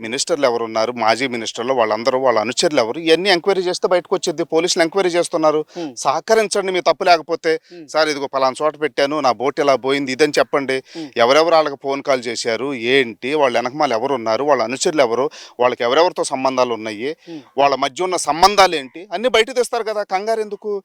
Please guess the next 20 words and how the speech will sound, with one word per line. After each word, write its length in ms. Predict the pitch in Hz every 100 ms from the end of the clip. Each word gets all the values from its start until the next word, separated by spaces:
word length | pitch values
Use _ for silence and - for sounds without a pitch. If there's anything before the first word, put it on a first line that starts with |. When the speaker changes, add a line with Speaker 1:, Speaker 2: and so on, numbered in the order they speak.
| -
Speaker 2:
Hmm. 120 | 165 131
Speaker 1:
వైసీపీ 360 | 156 175 156
సోషల్ 340 | 160 156 147 160
మీడియా 200 | 156 151
కానీ, 220 | 151 151
వైసీపీ 440 | 147 147 160 147
మీడియా 260 | 147 147 151
కానివ్వండి, 560 | 143 143 143 143 147 147 - - _ 139
ఇదంతా 480 | 143 151 143 160
ఫేక్ 340 | 147 160 160 -
ప్రసారము, 540 | 151 143 147 143 143 143
ఇదేమీ 340 | 131 156 170
లేదని 260 | 165 156 151
చెప్తున్నారు 400 | 147 165 151 143
కదా. 300 | 139 147 147 170
Speaker 2:
Hmm. 120 | 156 117 117
Speaker 1:
మీరు 140 | 131
అంతకుముందు 420 | 120 143 139 160
అదే 160 | 160 165
కదా 160 | 156